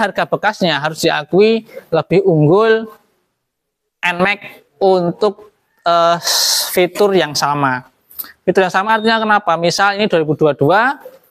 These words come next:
ini kita jual di angka dua puluh sembilan jutaan, dapat keyless, ya toh, sound pakai keyless. Nah, di belakang Nmax itu dua ribu dua puluh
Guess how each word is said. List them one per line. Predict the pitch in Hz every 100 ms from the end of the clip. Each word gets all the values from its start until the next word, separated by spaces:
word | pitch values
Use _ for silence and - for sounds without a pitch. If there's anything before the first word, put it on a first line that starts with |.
| _ - - - -
ini | 175 202
kita | 202
jual | 196 180
di | 156
angka | 147 156
dua | 151 143
puluh | 160
sembilan | 160 139
jutaan, | 139 - 131 165 185 _
dapat | 151 147 131
keyless, | 139 131 143 233 -
ya | - 139
toh, | 165
sound | 214 170 165 175
pakai | 156 143
keyless. | 180 - - _ _ -
Nah, |
di | 185
belakang | 151 156 180 208
Nmax | 233 185 - -
itu | 185 - 226 233 220 - _
dua | - 156 160
ribu | 160
dua | 156 143
puluh | 160 170